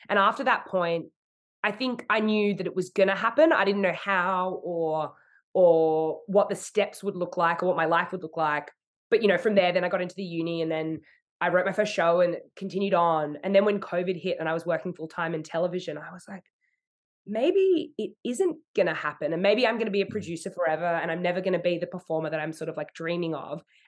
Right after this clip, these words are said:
Speaker 1: And that's okay. And that's, like, I love my producing career. So I was like,
Speaker 2: Mm-hmm.
Speaker 1: "Maybe that's gotta be okay." And it's sort of the first time,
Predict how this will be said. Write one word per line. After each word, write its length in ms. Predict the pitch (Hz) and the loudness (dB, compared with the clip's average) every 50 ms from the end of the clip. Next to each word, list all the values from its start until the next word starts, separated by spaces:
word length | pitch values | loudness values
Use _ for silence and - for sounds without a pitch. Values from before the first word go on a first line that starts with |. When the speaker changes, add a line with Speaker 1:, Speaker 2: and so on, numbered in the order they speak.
| _ | _
Speaker 1:
And 80 | 302 370 | 0 2
that's 160 | 494 453 - | 2 4 4
okay. 340 | 302 226 - - 180 170 185 | 2 2 2 0 2 2 4
And 100 | 247 269 | 4 4
that's, 160 | 254 214 - | 2 0 0
like, 160 | - 254 - - | -2 -2 0 2
I 80 | 214 220 | 0 2
love 220 | 220 214 196 196 | 4 4 4 4
my 240 | 202 196 185 185 175 | 2 0 0 0 0
producing 440 | 170 - 190 175 175 185 - 226 220 | -4 -6 -10 -12 -12 -12 -10 -10 -10
career. 260 | 202 - 185 175 180 180 | -4 -4 -2 -2 -2 -2
So 100 | 180 214 | -2 -4
I 20 | |
was 60 | 208 | -6
like, 80 | 220 214 _ _ _ _ _ _ _ _ | -6 -10 _ _ _ _ _ _ _ _
Speaker 2:
Mm-hmm. 40 | 214 190 | -10 -2
Speaker 1:
"Maybe 180 | 254 269 262 302 | -2 0 2 2
that's 500 | - 233 233 - - - - - - _ _ _ _ _ _ _ _ _ _ _ _ | 2 2 0 -2 -4 -12 -16 -18 -20 _ _ _ _ _ _ _ _ _ _ _ _
gotta 140 | - - 208 | 0 2 4
be 100 | 220 214 | 4 4
okay." 240 | 214 220 - 233 254 | 4 2 2 2 2
And 80 | 247 | 2
it's 80 | - - | 2 0
sort 80 | 262 262 | -2 -2
of 60 | 208 | -2
the 120 | 214 - - 214 | -4 0 2 2
first 160 | 214 208 208 | 2 2 0
time, 540 | - 196 185 185 180 180 180 180 175 165 | 0 0 2 2 2 0 -2 -4 -8 -10